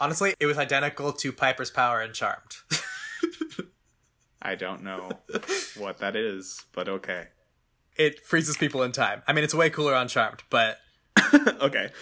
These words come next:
Speaker 1: it's the same idea. Anyways. So I thought it was a little weird that the bad guys had to torture May to find Coulson and Ward. Like, they
Speaker 2: Yeah.
Speaker 1: didn't know where they were? <laughs>
Speaker 2: Exactly. Weren't they? Did, how did they not know they weren't all on the train still? Or May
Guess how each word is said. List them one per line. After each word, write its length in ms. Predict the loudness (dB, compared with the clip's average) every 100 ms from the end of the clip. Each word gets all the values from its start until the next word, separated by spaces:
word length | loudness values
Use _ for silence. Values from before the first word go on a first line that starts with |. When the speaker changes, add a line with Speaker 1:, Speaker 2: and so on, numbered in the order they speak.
| -4 2
Speaker 1:
it's 140 | 6
the 100 | 8
same 240 | 10 8
idea. 440 | 6 2 0 -2 -4
Anyways. 640 | 0 2 2 -2 -6 -8 -8 -16 -20 _ _
So 300 | -2 2 4
I 120 | 4
thought 140 | 4 4
it 40 |
was 100 | 4
a 60 | 2
little 200 | 2 2
weird 280 | 0 0 0
that 280 | 2 2 2
the 60 |
bad 260 | 2 4 4
guys 260 | 4 2 4
had 180 | 2
to 60 | 2
torture 420 | -2 0 0 -2
May 520 | -2 -2 0 0 -2 -8 -10
to 120 | -10
find 480 | -4 -2 -2 -4 -6
Coulson 360 | -4 -4 -4
and 260 | -4 -8 -18 _ _
Ward. 580 | -10 -4 -2 0 -2 -10 -12
Like, 480 | -4 -4 -4 -10 -10
they 100 | 4
Speaker 2:
Yeah. 200 | 6 6
Speaker 1:
didn't 100 | 0
know 220 | -2 0 2
where 140 | 0
they 140 | 0
were? 420 | -2 -2 -2 0 -2 -4
<laughs> 120 | -2
Speaker 2:
Exactly. 380 | 4 6 4 2
Weren't 180 | 0 4
they? 180 | 4 2
Did, 240 | 0 0 2
how 200 | 4 6
did 140 | 6
they 100 | 2
not 300 | 4 4 4
know 360 | 6 6 6 4
they 100 | 2
weren't 300 | 2 0 0
all 220 | 4 6
on 80 | 4
the 80 | 0
train 380 | 0 0 0 -4
still? 380 | -4 -2 -4 -8 -20 0
Or 400 | 6 8 8 4
May 520 | -2 4 4 4 0